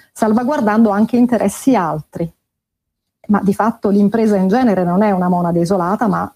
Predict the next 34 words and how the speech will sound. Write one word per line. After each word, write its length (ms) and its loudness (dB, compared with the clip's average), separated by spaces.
si 140 -6
interfaccia 720 -4
con 140 -2
una 120 0
serie 260 0
di 140 0
altri 480 -2
stakeholders, 560 -2
e 80 -8
quindi 240 2
le 100 2
relazioni 720 0
che 80 -6
si 140 -8
pongono 320 0
in 100 0
essere 500 -4
debbono 260 0
salvaguardare 800 -2
una 160 0
serie 260 0
di 100 0
altri 280 -4
interessi, 520 -6
non 140 0
soltanto 400 -2
gli 60 0
interessi 580 -2
squisitamente 560 -2
egoistici 640 -2
tipici 400 -4
di 100 -2
una 140 -2
società. 400 -8